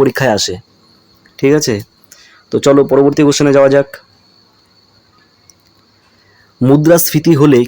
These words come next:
কী প্রভাব পড়ে? অর্থনীতির থেকে একটা কোশ্চেন, মুদ্রাস্ফীতি হলে কী প্রভাব পড়ে? অপশনগুলো দেখো, ক্রয় ক্ষমতা বাড়ে, পণ্যের দাম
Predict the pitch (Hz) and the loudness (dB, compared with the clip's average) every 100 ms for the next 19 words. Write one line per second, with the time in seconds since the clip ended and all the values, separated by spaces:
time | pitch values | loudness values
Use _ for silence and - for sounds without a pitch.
0 | - 175 170 143 131 135 - 110 92 - | -2 -2 0 -2 -2 -4 -2 -2 -2 -8
1 | _ _ _ _ _ _ - 120 - 139 | _ _ _ _ _ _ -6 -4 0 0
2 | 143 - 139 135 135 131 - 135 135 - | 0 -2 -4 -2 -2 -2 -2 -2 -4 -10
3 | _ _ _ - _ 120 131 143 - - | _ _ _ -20 _ -2 2 0 0 -4
4 | 151 147 165 165 151 143 143 - 143 143 | 0 0 0 -2 -2 0 -2 0 -2 0
5 | - 143 139 139 135 131 143 147 _ _ | -2 0 2 2 0 0 -4 -4 _ _
6 | _ _ _ _ _ _ _ _ 143 147 | _ _ _ _ _ _ _ _ 0 2
7 | 151 147 151 147 143 147 151 151 _ _ | 2 0 2 2 2 0 -2 -6 _ _
8 | _ 131 143 151 147 147 | _ 0 2 2 2 0